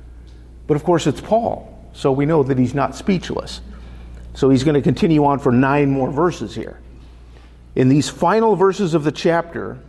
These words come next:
verses thirty-one through thirty-nine, there are two main divisions. And in verses thirty-one through thirty-four, we're gonna see that there is no charge that can be brought against the children of God.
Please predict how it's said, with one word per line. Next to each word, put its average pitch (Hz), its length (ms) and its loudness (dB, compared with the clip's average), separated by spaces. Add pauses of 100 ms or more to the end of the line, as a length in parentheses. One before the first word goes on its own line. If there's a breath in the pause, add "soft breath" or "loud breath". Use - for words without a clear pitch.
(120)
verses 120 320 -10
thirty-one 151 540 -2
through 135 200 -10
thirty-nine, 139 720 0 (400 loud breath)
there 139 140 4
are 131 80 2
two 226 320 0
main 180 300 2
divisions. 123 640 -4
And 127 140 -4
in 135 200 -2
verses 131 560 -6
thirty-one 185 500 0
through - 160 -2
thirty-four, 160 840 2 (220 loud breath)
we're 151 120 0
gonna 160 140 2
see 180 220 0
that 151 180 2
there 151 160 4
is 127 140 0
no 175 440 2
charge 135 880 -4
that 147 180 -2
can 160 160 0
be 135 120 0
brought 160 640 0
against 139 540 -4 (380 loud breath)
the 139 100 -2
children 143 540 0
of 120 160 -4
God. 120 320 0